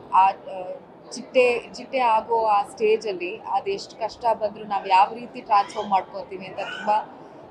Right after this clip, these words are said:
ತುಂಬಾ ವಿಷಯಗಳನ್ನ ಸೂಕ್ಷ್ಮತೆಯಿಂದ ಹೇಳಿದ್ದಾರೆ. ಕೊನೆಗೆ ಅರ್ಥ ಆಗಿರೋದು ನನ್ಗೆ, ನಮ್ ಮನುಷ್ಯ-, ಮನುಷ್ಯತ್ವನ ನಾವ್ ಮರಿಬಾರ್ದು ಅಂತ.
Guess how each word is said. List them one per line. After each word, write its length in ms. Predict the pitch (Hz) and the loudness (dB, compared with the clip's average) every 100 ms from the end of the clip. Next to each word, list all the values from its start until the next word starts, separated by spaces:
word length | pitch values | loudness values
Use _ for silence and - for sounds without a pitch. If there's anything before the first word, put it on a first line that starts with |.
| - - | -16 -14
ತುಂಬಾ 220 | 311 381 | 0 2
ವಿಷಯಗಳನ್ನ 440 | 359 320 285 269 - | 4 0 -2 -2 -2
ಸೂಕ್ಷ್ಮತೆಯಿಂದ 680 | - 240 - 254 233 214 214 | -8 -12 -8 -6 -4 0 0
ಹೇಳಿದ್ದಾರೆ. 520 | 196 196 190 190 208 | 0 -2 -2 0 -2
ಕೊನೆಗೆ 600 | 196 220 247 254 240 233 | -2 -4 -4 -6 -6 0
ಅರ್ಥ 300 | 196 196 - | 0 0 0
ಆಗಿರೋದು 360 | 220 214 214 | -4 -4 -10
ನನ್ಗೆ, 240 | 202 196 220 | -10 -10 -12
ನಮ್ 440 | 208 - 208 214 | -12 -10 -10 -2
ಮನುಷ್ಯ-, 600 | 196 233 277 247 - - | -2 -2 -6 -8 -8 -6
ಮನುಷ್ಯತ್ವನ 640 | 196 226 - 262 - 214 208 | -4 -4 -6 -8 0 0 0
ನಾವ್ 180 | 196 180 | -4 -2
ಮರಿಬಾರ್ದು 480 | 180 190 185 175 175 | -2 0 0 0 -8
ಅಂತ. 160 | 160 | -4